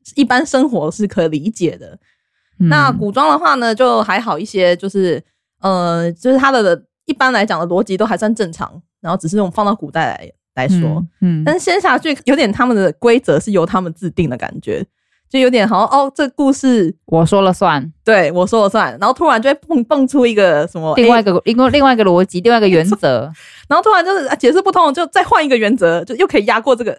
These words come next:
Speaker 1: A 原则，用 B 原则去压过 A 原则，或者 C 原则再压过 B 原则，你就有一种，好哦，都你说了算哦，好哦，这样子。所以呢，就是一开始我对于这个仙侠剧有严重水土不服。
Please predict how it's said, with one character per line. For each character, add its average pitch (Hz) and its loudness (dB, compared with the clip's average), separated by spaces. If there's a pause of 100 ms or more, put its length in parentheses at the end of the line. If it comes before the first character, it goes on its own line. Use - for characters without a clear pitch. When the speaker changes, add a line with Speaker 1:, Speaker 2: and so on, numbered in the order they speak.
Speaker 1:
A 240 2
原 202 2
则， 151 0
用 240 0
B 277 -2
原 220 2
则 - 2
去 208 -6
压 190 0
过 202 -2
A 180 0
原 147 -6
则， 160 -4
或 220 0
者 - -4
C 269 -4
原 220 2
则 185 0
再 214 0
压 220 0
过 220 0
B 202 -8
原 160 0
则， 131 -4 (340)
你 208 -6
就 254 0
有 277 4
一 247 2
种， 208 -2 (380)
好 254 2
哦， 381 6 (240)
都 339 0
你 285 0
说 302 2
了 294 4
算 302 0
哦， 240 2
好 156 0
哦， 208 2
这 208 -4
样 196 -4
子。 131 -20 (460)
所 - -2
以 277 2
呢， 233 2
就 269 0
是 254 0
一 247 0
开 247 0
始 - -8
我 160 0
对 185 -2
于 160 -2
这 180 -6
个 175 0
仙 202 -2
侠 202 0
剧 185 -6
有 156 -2
严 151 -6
重 185 -4
水 156 -6
土 156 -4
不 160 -4
服。 - -14